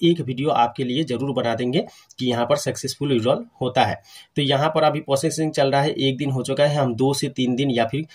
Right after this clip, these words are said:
ज़्यादा से ज़्यादा चार से पाँच दिन देखेंगे। अगर प्रोसेसिंग नहीं ठीक हो रहा है, सक्सेस नहीं हो रहा है, तो भाई ये फेक है, ठीक है। लेकिन अभी कुछ भी नहीं कहा जा सकता है, अभी ये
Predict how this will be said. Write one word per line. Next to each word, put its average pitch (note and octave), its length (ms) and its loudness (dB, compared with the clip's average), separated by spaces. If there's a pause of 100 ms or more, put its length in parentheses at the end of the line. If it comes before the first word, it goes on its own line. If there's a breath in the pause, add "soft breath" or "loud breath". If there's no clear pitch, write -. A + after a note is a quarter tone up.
(300 loud breath)
ज़्यादा C#3 320 4
से D3+ 160 -2
ज़्यादा B2 280 0
चार B2+ 240 0
से D3 120 -4
पाँच B2+ 320 -2
दिन C#3+ 240 -4
देखेंगे। B2 460 0 (300 soft breath)
अगर B2+ 200 4
प्रोसेसिंग C3+ 720 -2
नहीं B2 640 2
ठीक C3+ 160 -4
हो B2+ 140 0
रहा A#2+ 160 4
है, D3+ 80 2
सक्सेस C3 400 -4
नहीं C3+ 160 2
हो B2 120 2
रहा A#2 140 4
है, E3+ 80 0
तो D#3 280 -2 (320 loud breath)
भाई B2 160 2
ये B2 160 2
फेक A#2 360 -4
है, F#2 140 -8 (1300)
ठीक F3 140 0
है। B2 100 0
लेकिन B2+ 240 2
अभी C3+ 260 4
कुछ D#3 240 -6
भी D3+ 120 2
नहीं C#3+ 180 2
कहा C3+ 160 2
जा A#2+ 260 -2
सकता A#2+ 260 -4
है, G#3 100 2
अभी A#2 220 -2
ये B2+ 280 0